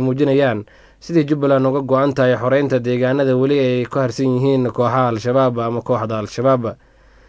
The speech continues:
Waxaa madaxweynaha kulanka ku helinayay taliyaha hay'adda sirdoonka iyo nabad sugidda ee Jubbaland,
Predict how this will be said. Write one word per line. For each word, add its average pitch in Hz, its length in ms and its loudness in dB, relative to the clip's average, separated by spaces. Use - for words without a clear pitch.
Waxaa 104 220 -8
madaxweynaha 113 600 -2
kulanka 127 340 -2
ku 139 160 -2
helinayay 131 460 2
taliyaha 135 420 0
hay'adda 131 320 -2
sirdoonka 127 520 -2
iyo 127 80 0
nabad 123 180 -2
sugidda 131 380 -4
ee 123 120 0
Jubbaland, 123 580 -2